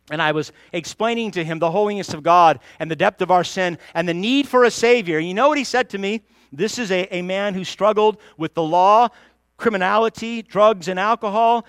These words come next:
And he said to me, "Yeah, but it's not like I've murdered anyone." He said, "If I haven't been that bad, certainly not deserving of hell, and certainly not deserving of being kept out of heaven." And so I had to circle back again to the holiness of God.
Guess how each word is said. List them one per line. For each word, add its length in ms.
And 120
he 80
said 380
to 100
me, 120
"Yeah, 360
but 140
it's 120
not 160
like 200
I've 120
murdered 360
anyone." 520
He 100
said, 220
"If 120
I 60
haven't 240
been 160
that 260
bad, 220
certainly 380
not 260
deserving 400
of 80
hell, 260
and 120
certainly 400
not 200
deserving 400
of 60
being 160
kept 280
out 140
of 80
heaven." 340
And 120
so 120
I 160
had 220
to 80
circle 260
back 260
again 280
to 100
the 100
holiness 380
of 100
God. 300